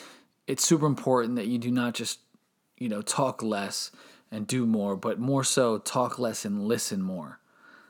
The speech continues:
Um, and you're gonna learn a lot. You're gonna absorb a lot of new knowledge, and you're gonna realize that there's a lot of opportunity out there, and you're just not taking advantage of it.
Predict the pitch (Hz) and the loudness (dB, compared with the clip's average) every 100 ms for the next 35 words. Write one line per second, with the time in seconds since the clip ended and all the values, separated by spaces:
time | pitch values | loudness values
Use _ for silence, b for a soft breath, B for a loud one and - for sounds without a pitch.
0 | B B - 101 90 76 - - - _ | B B -12 -10 -8 -10 -12 -16 -20 _
1 | _ _ - - 110 120 135 151 151 170 | _ _ -12 -10 -6 -2 0 2 4 4
2 | 143 117 165 127 117 117 113 117 135 120 | 2 2 2 2 0 0 0 0 -2 0
3 | 127 151 139 127 120 135 165 147 127 123 | 0 2 2 2 2 4 4 2 0 0
4 | 117 123 110 107 131 165 147 120 117 110 | 0 0 -2 -2 2 4 4 2 -2 -6
5 | B B B 151 190 160 135 131 156 143 | B B B 0 4 4 2 2 4 4
6 | 131 127 - 165 180 139 104 - 101 101 | 2 0 2 6 6 6 2 -2 -4 -4
7 | 98 120 120 117 110 120 104 90 101 117 | -4 -4 -2 -4 -4 -4 -4 -4 -2 -2
8 | 104 101 82 50 | -2 -6 -10 -12